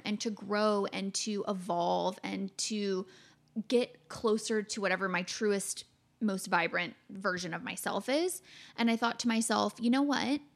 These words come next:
This, this, uh, this idea of combining businesses feels scary. Like, what if it's the quote unquote wrong decision when it comes to business? Like, what if it fails?" But I was like, "If I'm, if I'm,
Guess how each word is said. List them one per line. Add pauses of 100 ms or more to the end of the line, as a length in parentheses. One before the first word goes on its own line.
(340)
This, (260)
this,
uh, (120)
this
idea
of
combining
businesses
feels
scary. (480)
Like,
what
if
it's
the
quote
unquote
wrong (160)
decision
when
it
comes
to
business?
Like,
what
if
it
fails?" (540)
But
I
was
like, (140)
"If
I'm, (160)
if
I'm,